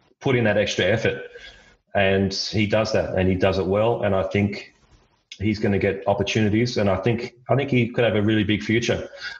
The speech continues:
I'm really, really interested to see what happens with Conceição next season, and, uh, he's still very young. What is he? Eighteen. He'll be nineteen. Oh, sorry, I was looking at contract. My bad. So, but he's, uh, still, still very young and got a lot of, uh, a lot of, uh,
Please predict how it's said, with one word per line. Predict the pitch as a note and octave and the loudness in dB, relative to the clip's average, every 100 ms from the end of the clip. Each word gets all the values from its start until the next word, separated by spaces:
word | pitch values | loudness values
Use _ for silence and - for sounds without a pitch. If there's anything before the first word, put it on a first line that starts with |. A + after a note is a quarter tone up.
| _ | _
I'm | G2+ G#2 | 0 2
really, | A#2+ A#2 G#2 | 2 2 2
really | G#2+ G2+ G2+ G#2 | 2 0 0 0
interested | F#2 G#2 G2 F#2 - - | 0 0 2 2 0 -2
to | G2+ | -2
see | - G#2 | 0 0
what | F#2+ | 2
happens | G2 G#2 G2 | 2 0 0
with | G2 - | -2 0
Conceição | G2 F#2+ F#2+ - G2+ G2 | -2 0 -2 2 2 2
next | F#2+ - | -2 0
season, | G#2+ A2+ C3 C3+ | 0 2 0 0
and, | G2 F#2+ F#2+ - | 0 2 0 0
uh, | G2 | 0
he's | G2 A#2 | 2 0
still | - G#2+ | -2 0
very | G2+ F#2 | 0 2
young. | G2 G#2+ A2+ - - - - - - _ | 0 0 -4 -12 -12 -6 -2 -4 -6 _
What | G#2+ | 0
is | A2 | 2
he? | G#2 F#2 G#2 | 0 0 -2
Eighteen. | G2 - A#2+ G2+ - - | -2 0 0 0 -4 -2
He'll | G2 F#2+ | 0 2
be | G2 | 2
nineteen. | G2 G2 F#2+ G#2 G2 F#2+ - _ _ - | 2 0 0 0 0 -2 -8 _ _ -6
Oh, | G#2+ | 0
sorry, | B2+ | 2
I | C#3 | 2
was | D3+ D#3 A#2+ | 2 0 -2
looking | A2+ F#2+ | 0 0
at | F#2+ | 0
contract. | - B2 - F#2 G#2+ | 0 0 2 0 0
My | G2 | 0
bad. | F#2 F2+ - - - - - - - | 2 0 -2 -10 -8 -6 -4 -8 -4
So, | G#2 G2+ G2 A2+ | 0 2 2 0
but | G#2+ | -2
he's, | G#2+ - | 0 0
uh, | G2+ - | 0 0
still, | - A2+ E2+ - | 0 0 0 -6
still | - B2+ | 0 0
very | G2 F2+ | 2 2
young | F#2 F#2+ | 2 2
and | F2+ | 0
got | F#2+ | 0
a | |
lot | F#2 F#2 | 2 2
of, | F2+ E2 | 0 0
uh, | F2 E2+ - - _ _ - | 0 0 -4 -14 _ _ 0
a | |
lot | F#2+ F#2 | 2 2
of, | E2+ | 0
uh, | F2+ F2 G2+ - - - | 0 2 0 0 -2 -4